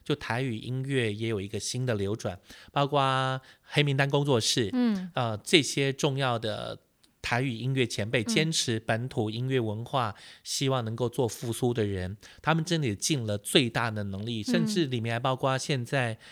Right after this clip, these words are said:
Speaker 1: 可能大家很熟悉，可能不知道他是那个时期也曾经努力过从低涛培啊，
Speaker 2: 嗯哼。
Speaker 1: 他也是那个时候都有参与到的人。
Speaker 2: 对，对。
Speaker 1: 陈明章老师啦，
Speaker 2: 是。
Speaker 1: 到现在一直坚持的这样的路，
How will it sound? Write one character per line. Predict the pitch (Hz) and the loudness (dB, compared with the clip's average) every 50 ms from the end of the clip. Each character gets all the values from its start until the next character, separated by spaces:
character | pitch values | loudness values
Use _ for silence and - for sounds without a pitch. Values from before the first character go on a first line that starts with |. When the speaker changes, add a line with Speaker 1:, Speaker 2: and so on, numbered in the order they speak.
| - - - _ - | -20 -20 -20 _ -6
Speaker 1:
可 | - 123 | -4 -2
能 | 110 107 110 113 123 | -2 -2 -4 -4 -2
大 | - 135 120 | -2 -2 -2
家 | 107 - 131 120 117 117 117 117 120 117 - - | 0 -2 -2 -2 0 0 -2 -2 -4 -6 -8 -8
很 | - 120 104 92 92 | -6 -6 -6 -4 -4
熟 | - - 101 107 | -2 -2 -2 -2
悉， | 110 - - 123 120 | -2 -2 -4 -4 -4
可 | 120 - 117 | -4 -2 -2
能 | 104 107 | -2 -2
不 | 113 165 | 0 2
知 | 180 | 4
道 | 208 170 | 4 2
他 | 147 151 156 | 2 0 -2
是 | - - 160 | -2 0 -2
那 | 160 | 0
个 | 147 135 | 2 2
时 | 123 - - 117 | 0 0 0 -2
期 | 110 - - 110 104 107 - - - - | -4 -4 -4 -4 -6 -6 -8 -14 -8 -4
也 | - 117 | -4 -2
曾 | - - 127 | -2 -2 -2
经 | 127 156 160 | 0 0 0
努 | 143 101 | 0 0
力 | 101 120 | -2 -2
过 | 117 - 131 | -2 -2 -2
从 | 113 - 104 | -2 -4 -4
低 | - - 120 117 | -4 -4 -4 -2
涛 | - - 110 | 0 0 0
培 | - - - 107 90 | 0 2 0 0 0
啊， | 90 95 98 - _ - | -2 -6 -8 -10 _ -2
Speaker 2:
嗯 | 247 233 226 | 0 0 0
哼。 | 247 254 269 285 - - | 0 -2 -4 -8 -12 -6
Speaker 1:
他 | - 277 | -2 0
也 | 277 240 | 2 2
是 | 156 - - | 2 2 0
那 | 262 330 | 0 2
个 | 320 254 | 2 2
时 | - - 127 | 2 4 2
候 | 127 131 | 2 2
都 | 127 - 151 | 2 2 2
有 | 127 101 | 2 2
参 | 95 95 - 120 120 123 | 0 -2 -4 -4 -2 -2
与 | 113 98 | -4 -4
到 | 98 117 113 104 | -2 0 0 0
的 | 95 107 104 | -2 -4 -6
人。 | 107 208 - - | -6 -6 -8 -8
Speaker 2:
对， | |
对。 | 113 - - - - - - | -10 -12 -16 -20 -20 -12 -6
Speaker 1:
陈 | - - 135 139 | -2 0 0 0
明 | 147 139 139 147 | 0 0 -2 0
章 | 143 147 143 147 | 0 0 0 2
老 | 147 139 120 110 104 | 0 0 0 0 0
师 | 104 - - - 120 - | -2 -2 0 0 2 2
啦， | 123 123 113 110 107 - - - - | 2 2 0 0 -2 -6 -10 -20 -12
Speaker 2:
是。 | - - | -2 0
Speaker 1:
到 | 170 156 | 0 2
现 | - - 165 151 | 2 0 0 0
在 | 156 156 | 2 2
一 | 147 | 0
直 | 131 117 123 | 0 0 -2
坚 | 113 - 147 135 135 | -2 0 0 0 0
持 | 135 - - | -2 -4 -4
的 | 123 117 | -2 -2
这 | 110 - - | -2 0 0
样 | 127 123 | -2 0
的 | 113 113 110 | 0 -2 -2
路， | 113 131 131 120 113 104 | 2 2 2 2 2 0